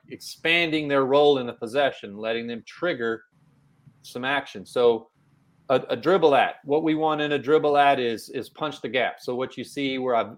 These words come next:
where I've drawn that dribbling arrow, the, the squiggly arrow,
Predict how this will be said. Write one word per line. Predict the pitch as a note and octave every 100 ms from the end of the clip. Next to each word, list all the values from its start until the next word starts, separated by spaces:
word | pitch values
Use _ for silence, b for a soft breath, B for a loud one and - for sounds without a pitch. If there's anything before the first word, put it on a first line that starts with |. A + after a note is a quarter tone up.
| -
where | B2
I've | A2+ G2+
drawn | C3+ C3+
that | C3 G2
dribbling | A2 C#3 C3+ B2+ B2
arrow, | B2+ C3 A#2+ A#2 A#2
the, | A2 A2
the | A2+
squiggly | - - - - C#3 C3 B2+ A#2+
arrow, | B2 B2 G#2+ A2